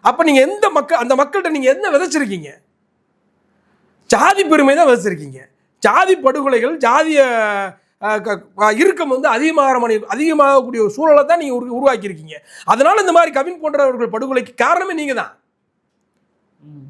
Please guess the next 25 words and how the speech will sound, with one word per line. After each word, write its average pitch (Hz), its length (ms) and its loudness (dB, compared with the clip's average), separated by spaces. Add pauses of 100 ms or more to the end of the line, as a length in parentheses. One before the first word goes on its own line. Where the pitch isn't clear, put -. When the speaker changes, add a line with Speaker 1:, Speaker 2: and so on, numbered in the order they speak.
(360)
Speaker 1:
உங்களுக்கு 277 300 -2
சீமான் 294 380 0
போன்ற, 226 220 -2 (640)
அஹ், 226 320 2
குருமூர்த்தி 294 500 0
போன்ற 208 260 -2 (240)
பலரும் 381 320 2
இங்க 294 140 -4
உங்களுக்கு 220 320 -4
உதவிக்கிட்டு 226 320 0
இருக்காங்க. 127 240 -20 (480)
இதுதான் 240 260 2
யதார்த்தமான 247 500 -2
உண்மை. 214 300 0 (920)
Speaker 2:
ஓகே, 170 200 -10 (120)
நீங்க 165 180 -14
சொல்லக்கூடாது 220 460 2
கொஞ்சம் 151 440 -4 (160)
முழுக்க 175 300 -2
முழுக்க 202 340 0
ஒரு 160 200 0
சமூக 190 400 0
பார்வையிலிருந்து 170 600 -4
அதை 143 100 -6
சொல்றீங்க 147 440 -8